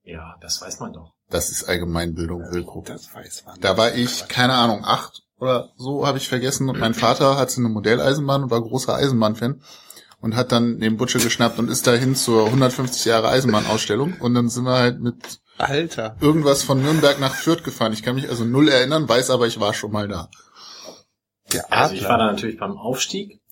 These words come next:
Speaker 1: und
Speaker 3: Ja.
Speaker 1: bei unserem aller, allerersten Spiel im Playmobil-Stadion, nämlich dem null null damals.
Speaker 2: Dieses
Speaker 1: Als wir
Speaker 2: herablassende natürlich eben, ne?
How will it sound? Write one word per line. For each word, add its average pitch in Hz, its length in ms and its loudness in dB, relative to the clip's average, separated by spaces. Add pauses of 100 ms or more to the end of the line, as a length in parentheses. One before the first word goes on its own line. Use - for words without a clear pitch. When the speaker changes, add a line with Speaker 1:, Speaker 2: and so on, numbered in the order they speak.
(120)
Speaker 1:
und 123 120 0
Speaker 3:
Ja. 113 120 4
Speaker 1:
bei - 60 0
unserem 113 260 0
aller, 156 280 2
allerersten 139 500 -2
Spiel 143 300 -2
im 107 160 -4
Playmobil-Stadion, 117 1300 -4
nämlich 120 400 -8
dem 123 160 -4
null 117 200 -4
null 113 220 0
damals. 90 360 -10
Speaker 2:
Dieses 98 320 -2
Speaker 1:
Als - 40 -8
wir - 80 -6
Speaker 2:
herablassende 131 800 2
natürlich 127 720 0
eben, - 260 -10
ne? 170 220 -8